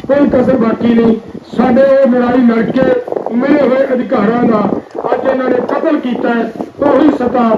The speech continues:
ਉਹੀ ਤਾਕਤ ਹੈ ਜਿਹੜੀ ਉਸ ਵੇਲੇ ਅਮਰੀਕਾ ਦੀ ਧਰਤੀ ਤੇ ਸੀ,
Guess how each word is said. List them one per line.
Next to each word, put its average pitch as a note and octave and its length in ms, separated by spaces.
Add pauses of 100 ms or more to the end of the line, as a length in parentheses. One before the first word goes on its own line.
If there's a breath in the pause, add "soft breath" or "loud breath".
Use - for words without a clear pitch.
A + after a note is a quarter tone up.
(240)
ਉਹੀ B3+ 300
ਤਾਕਤ A3+ 420
ਹੈ A3+ 160 (360)
ਜਿਹੜੀ D4 320
ਉਸ B3+ 220
ਵੇਲੇ A#3+ 260
ਅਮਰੀਕਾ A3+ 400
ਦੀ A3+ 120
ਧਰਤੀ A#3 380
ਤੇ A#3 180
ਸੀ, A3 240